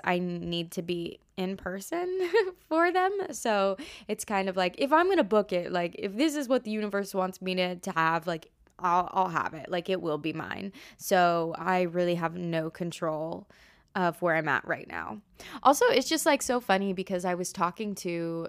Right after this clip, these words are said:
um, a girlfriend of mine. Uh, I'm pretty sure it was Caitlin, who I have talked about on the podcast before. Hey, girl, hey. And we were just talking about how funny of a concept it is and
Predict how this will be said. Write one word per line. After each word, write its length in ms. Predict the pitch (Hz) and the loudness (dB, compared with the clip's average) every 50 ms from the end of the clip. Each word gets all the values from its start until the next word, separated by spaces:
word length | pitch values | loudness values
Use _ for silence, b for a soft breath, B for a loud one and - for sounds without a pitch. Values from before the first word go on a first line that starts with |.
| - | -10
um, 500 | - - 180 175 165 165 170 175 175 185 - | -6 -4 -2 -2 0 -2 -4 -8 -10 -12 -10
a 80 | - 190 | -12 -2
girlfriend 300 | - 226 262 269 294 247 | 2 2 2 2 2 -2
of 60 | 202 | 0
mine. 340 | 190 175 170 175 180 202 233 B B B B B B B | -2 -2 -4 -4 -6 -8 -12 B B B B B B B
Uh, 580 | - 202 190 190 185 180 180 185 190 196 202 220 - - _ _ - - - | -4 -2 0 0 0 -2 -2 -4 -6 -8 -8 -10 -12 -16 _ _ -20 -10 -6
I'm 120 | - 226 226 | -4 -4 0
pretty 160 | 285 339 427 | 0 0 0
sure 120 | - 220 | 2 0
it 60 | 180 | -2
was 100 | - 175 | -2 -4
Caitlin, 460 | - - 208 226 220 - 147 156 175 170 | -2 0 0 0 0 -2 -6 -8 -6 -4
who 240 | 202 277 320 294 | 0 2 2 2
I 120 | 254 220 208 | 4 2 2
have 280 | 220 233 285 294 240 | 4 4 4 4 2
talked 260 | - - 196 190 180 - | 2 0 0 0 0 -2
about 200 | 185 185 180 185 | 0 0 0 0
on 140 | 180 185 | 0 -2
the 60 | 185 180 | -2 -4
podcast 360 | 185 180 - 190 180 170 - | -4 -4 -4 -6 -8 -8 -8
before. 320 | - 190 - 214 214 226 | -12 -10 -6 -6 -6 -6
Hey, 280 | 226 226 262 277 294 330 | -6 -6 -6 -4 -4 -2
girl, 200 | 339 339 339 339 | -2 -2 -2 -2
hey. 480 | 359 381 277 220 220 226 220 226 226 B B B B B 233 B | -2 -4 -4 -2 -2 -4 -4 -4 -6 B B B B B -8 B
And 100 | 226 240 | -4 -2
we 120 | 254 262 | -2 -2
were 80 | 269 285 | -2 -2
just 200 | 262 285 277 - | -4 -6 -8 -6
talking 300 | 233 226 220 - 233 226 | -8 -8 -6 -4 -6 -4
about 300 | 214 208 196 196 190 202 | 0 0 2 0 0 -2
how 440 | 185 180 185 190 185 185 190 202 208 - _ _ _ _ _ _ _ _ _ _ _ - _ - | 0 0 2 4 4 4 2 0 -2 -6 _ _ _ _ _ _ _ _ _ _ _ -6 _ 4
funny 580 | 196 190 190 196 190 190 190 190 190 190 214 - _ - | 4 4 4 2 0 -2 -2 -2 -2 -4 -6 -8 _ -4
of 100 | 208 190 | -2 -2
a 80 | 196 | -2
concept 640 | 190 - 190 180 180 180 - 190 180 180 180 - - | -2 2 0 0 0 0 -2 0 0 0 0 -4 -8
it 140 | - 190 180 | -8 -4 0
is 440 | 180 180 180 180 180 175 175 170 170 | 0 2 2 2 0 0 -4 -6 -8
and 320 | 175 180 175 170 170 170 | -8 -8 -8 -8 -8 -10